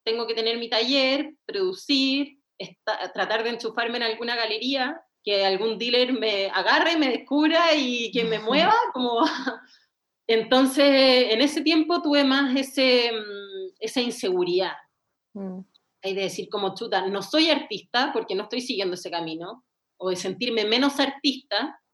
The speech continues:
Speaker 1: porque estaba haciendo cosas distintas, me estaba empezando a relacionar con marcas, hacía como cosas en los malls, por ejemplo, eh, no sé, po, desde que me pasen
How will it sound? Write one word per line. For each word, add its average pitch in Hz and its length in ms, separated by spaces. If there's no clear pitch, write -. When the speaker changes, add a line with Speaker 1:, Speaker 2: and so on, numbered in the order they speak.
Speaker 1:
porque 196 420
estaba 208 240
haciendo 214 320
cosas 214 280
distintas, 247 540
me 208 60
estaba 214 280
empezando 208 380
a 208 40
relacionar 196 500
con 190 160
marcas, 226 560
hacía 208 240
como 196 200
cosas 214 300
en 196 120
los 175 120
malls, 254 440
por 202 140
ejemplo, 196 880
eh, 180 440
no 180 100
sé, 180 180
po, 175 340
desde 185 240
que 180 80
me 180 140
pasen 196 640